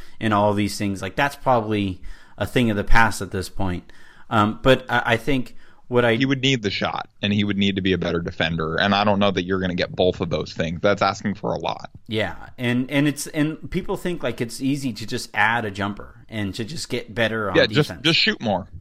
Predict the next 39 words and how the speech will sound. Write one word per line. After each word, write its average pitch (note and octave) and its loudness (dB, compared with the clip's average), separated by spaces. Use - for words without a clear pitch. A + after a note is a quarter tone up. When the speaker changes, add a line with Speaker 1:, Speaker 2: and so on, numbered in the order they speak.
Speaker 2:
That's A#2 -4
why, C3+ 4
that's B2+ -2
why C3 4
we're B2 2
all A#2+ 6
Kyle B2 0
Korver F#2+ -2
after F#2+ -4
having G2+ -4
played F#2+ -4
basketball G2 -2
our E2+ -6
whole E2+ -4
lives. - -6
Speaker 1:
Right, A#2+ 0
yeah. A2 0
So - 2
I C3 8
Speaker 2:
And, C#3+ 6
and D#3+ 4
you D#3+ -4
mentioned F#3 -2
the C3+ 2
rebounding B2+ 0
thing. A2 -2
He A#2+ 0
is, A2+ 2
Brook C#3+ 0
Lopez A#2 0
is G#2+ 2
a F#2+ -4
fairly A#2 -2
mediocre G2+ 0
at - -4
best G2 0
rebounder, A2+ -2
and G2+ -2
so G2 2